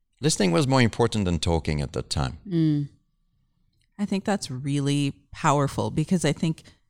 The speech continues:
Speaker 3: everything we've been talking about is a little bit about the historical failure to listen.
Speaker 2: Yes.
Speaker 3: We haven't been listening, right? In, in our, in our corporate spaces, in our office spaces,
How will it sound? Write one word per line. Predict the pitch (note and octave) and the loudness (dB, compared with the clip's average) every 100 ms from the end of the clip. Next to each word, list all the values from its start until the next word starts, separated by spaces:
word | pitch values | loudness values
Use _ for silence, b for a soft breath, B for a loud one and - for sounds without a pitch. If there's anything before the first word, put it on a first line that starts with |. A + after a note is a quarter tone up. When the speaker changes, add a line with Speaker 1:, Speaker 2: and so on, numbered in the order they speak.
| _ | _
Speaker 3:
everything | G#3+ C4+ D4+ G#3+ D#3 D3 | 0 4 4 4 2 4
we've | C#3 - | 2 2
been | D3 | -2
talking | - B2+ - C3+ | 0 -2 0 -2
about | A#2+ A#2 A2+ A#2 b b b _ _ | -2 -2 -2 -4 b b b _ _
is | E3+ F3+ | -2 2
a | E3+ | 2
little | D3+ F3 G3+ F3+ | 2 2 2 0
bit | E3+ D#3+ C3+ - - - _ | 0 2 2 0 -8 -20 _
about | D#3+ D3 C3+ - - _ _ _ _ _ _ | -6 0 0 0 -10 _ _ _ _ _ _
the | E3 | -4
historical | C#3 D#3 - D#3 D#3+ C#3+ | 0 0 2 0 0 -6
failure | - D3+ D3+ C#3+ C3 | 0 2 2 2 -2
to | - | -6
listen. | A2 - - - - - _ | -6 -8 -10 -14 -18 -20 _
Speaker 2:
Yes. | D#3 D#3 C#3 | -2 2 4
Speaker 3:
We | B3 | 4
haven't | A3+ D4 D4+ F#3 | 4 4 4 2
been | D#3+ C3 | 2 2
listening, | A#2+ - - - - b b | -2 -4 -8 -12 -18 b b
right? | E3 F#3+ G3+ | 2 4 4
In, | E3+ F3 | 0 0
in | F#3 F3 | 2 4
our, | E3 D#3+ | 6 4
in | - D#3+ | 4 2
our | C#3+ | 2
corporate | - - F#3+ F3 - | 0 -4 0 -2 -2
spaces, | - D#3+ - D3+ D#3 | 0 0 2 0 2
in | |
our | C3+ - | 2 2
office | D3 - D3 | 0 0 -2
spaces, | - C3+ C3+ - C#3 | -2 -2 -2 0 -2